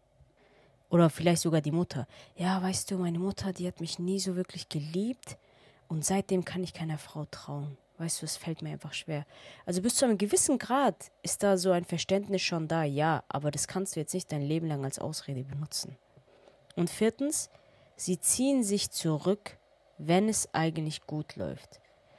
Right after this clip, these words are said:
Sprich, ihr versteht euch gut, ihr habt richtig viele Gemeinsamkeiten und es wird eigentlich Zeit für den nächsten Schritt, sprich, keine Ahnung, entweder jetzt wirklich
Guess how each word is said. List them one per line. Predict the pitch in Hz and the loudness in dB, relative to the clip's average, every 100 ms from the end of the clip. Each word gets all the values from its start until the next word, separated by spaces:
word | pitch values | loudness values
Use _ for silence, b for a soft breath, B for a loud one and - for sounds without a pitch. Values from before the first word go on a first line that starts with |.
| b b | b b
Sprich, | - - - 160 156 - - | -10 -6 -2 0 -2 -8 -8
ihr | 160 | -8
versteht | - 160 - 220 247 | -4 -4 -2 -2 0
euch | - 262 | 0 -2
gut, | - 160 175 - - _ | -2 -2 -2 -6 -20 _
ihr | - | -4
habt | 151 - 170 | -4 -4 -4
richtig | 185 - 214 | -4 -6 -6
viele | 220 208 | -4 0
Gemeinsamkeiten | 202 175 165 165 170 185 175 - 180 b b b b b b - | 2 2 0 -2 -4 -4 -6 -6 -8 b b b b b b -4
und | 151 151 147 147 143 - _ | 0 2 2 0 -4 -8 _
es | - - - | -4 -2 4
wird | 226 285 - | 6 6 4
eigentlich | 202 185 - | 4 4 0
Zeit | - 226 269 320 - - _ | 0 4 4 2 -4 -20 _
für | _ - 208 | _ 0 4
den | 185 180 | 6 4
nächsten | 175 160 - 143 | 4 0 -2 -4
Schritt, | - - 220 - b b b b | -2 0 -2 -4 b b b b
sprich, | - - 170 160 - - - _ - | -12 -4 0 0 -2 -12 -16 _ -10
keine | - 151 143 | -4 -2 0
Ahnung, | 147 160 156 | 0 -2 -2
entweder | - 160 - 156 | -2 -2 -2 -2
jetzt | 151 - - | -2 -2 -4
wirklich | 160 156 151 | -4 -4 -8